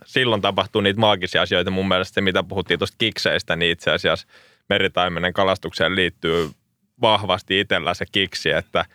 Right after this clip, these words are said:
silloin kun saa sen ensimmäisen tärpin tai seurimon, niin se, se, sä tiedät, että sit sun sydän tulee tykyttää niin kuin tosi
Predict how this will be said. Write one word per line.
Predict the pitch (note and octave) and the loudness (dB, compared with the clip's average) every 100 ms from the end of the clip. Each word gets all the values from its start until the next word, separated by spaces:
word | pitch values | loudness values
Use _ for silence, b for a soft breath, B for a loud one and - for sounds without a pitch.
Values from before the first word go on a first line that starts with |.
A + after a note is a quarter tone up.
| b b b | b b b
silloin | - G#2+ F#2+ F2+ | -2 2 2 0
kun | F#2 F#2 - | -2 -4 -6
saa | - G#2+ G2 | -4 0 0
sen | - F#2+ | 0 0
ensimmäisen | G2 F#2+ F#2 E2 F2 F#2+ F2+ | 0 -2 -2 -2 -2 -4 -2
tärpin | F#2+ F#2 F2 - E2 | 0 0 -2 -2 -2
tai | E2+ E2 | 0 -2
seurimon, | F2 G2 F#2+ F#2 D#2 D2+ D#2+ b b b - | 0 0 2 0 -2 -4 -6 b b b -6
niin | F2+ - _ _ - | -6 -6 _ _ -4
se, | G2+ F#2+ - | -2 -2 -2
se, | G2+ | -4
sä | - G#2+ | -2 -2
tiedät, | A#2+ A2 F#2+ F2+ | 2 2 2 0
että | F2 | -4
sit | - F#2 | -4 -4
sun | G#2+ | -2
sydän | G#2+ A#2 F#2+ | 0 2 0
tulee | F#2 F#2 F#2 | 0 0 2
tykyttää | G#2 G2+ F#2+ - D#2 | 0 0 -4 -2 -2
niin | E2 E2 | 0 -2
kuin | G2+ - | -4 -2
tosi | G2 F#2+ | 0 -2